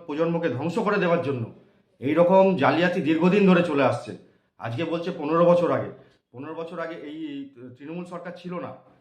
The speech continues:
তখন যে সরকার ছিল তারাও করেছে এবং বর্তমানে ভোট ব্যাংক হিসেবে ব্যবহার করে আসছে এই তৃণমূল সরকার যে রাজত্ব করে আসছে এতদিন ধরে। সুতরাং এদের ভোট ব্যাংক আস্তে আস্তে ভেঙে যাচ্ছে বলে এরা এইরকম কাজ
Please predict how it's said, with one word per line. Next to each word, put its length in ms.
তখন 240
যে 120
সরকার 340
ছিল 200
তারাও 280
করেছে 320
এবং 200
বর্তমানে 500
ভোট 180
ব্যাংক 200
হিসেবে 240
ব্যবহার 320
করে 160
আসছে 220
এই 80
তৃণমূল 400
সরকার 340
যে 100
রাজত্ব 320
করে 200
আসছে 180
এতদিন 280
ধরে। 180
সুতরাং 280
এদের 220
ভোট 220
ব্যাংক 260
আস্তে 220
আস্তে 180
ভেঙে 240
যাচ্ছে 240
বলে 280
এরা 200
এইরকম 420
কাজ 180